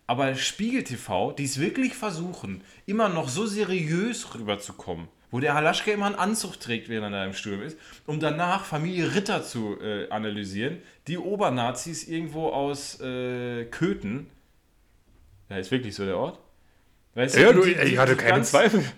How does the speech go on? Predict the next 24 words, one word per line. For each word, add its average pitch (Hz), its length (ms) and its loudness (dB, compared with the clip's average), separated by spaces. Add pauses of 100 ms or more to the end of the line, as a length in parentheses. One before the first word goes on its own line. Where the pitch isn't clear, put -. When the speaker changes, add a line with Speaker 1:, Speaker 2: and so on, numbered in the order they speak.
(100)
Speaker 1:
die 160 60 -2
ganz 202 440 6
stolz 208 380 2
darauf 123 320 2
sind, 160 260 -6
dass 147 140 -2
sie 143 80 -6
diese 202 240 -4
Familie 175 460 -2
jetzt 151 220 -4
achtundzwanzig, 165 720 -4
neunundzwanzig 160 640 -4
Jahre 151 240 -4
begleitet 131 540 -4
haben 107 220 -6
und 123 100 -4
es 127 80 -4
ist 120 80 -6
eigentlich 156 420 -4
ein, 127 440 -12
ein, 135 240 -2
eine 131 260 -2
Farce 196 520 -2
ist, 156 340 -8